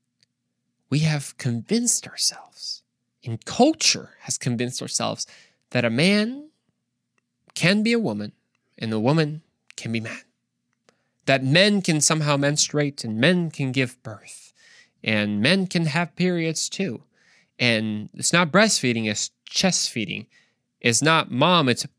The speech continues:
birthing person, to be inc-, inclusive to those men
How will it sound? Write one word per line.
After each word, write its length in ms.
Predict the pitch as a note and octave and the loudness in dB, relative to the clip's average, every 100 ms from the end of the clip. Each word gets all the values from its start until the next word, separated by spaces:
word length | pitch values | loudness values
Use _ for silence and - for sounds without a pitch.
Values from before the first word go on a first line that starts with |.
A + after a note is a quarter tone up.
| _ | _
birthing 560 | B2+ D#3+ C#3+ D#3 C#3 - | 2 2 0 -4 -4 0
person, 380 | E3 E3 A#2 | 2 2 -2
to 120 | G#2 A#2 | -6 -4
be 220 | C3 C#3+ | -2 -2
inc-, 300 | C#3 - - _ - | -4 -8 -8 _ -6
inclusive 720 | C#3+ C#3 B3+ C#4+ - A2 - | -4 2 4 4 4 0 -2
to 160 | - | -6
those 240 | A2 A#2+ G#2+ | -2 0 0
men 380 | A2+ D#3 B2 | 2 2 0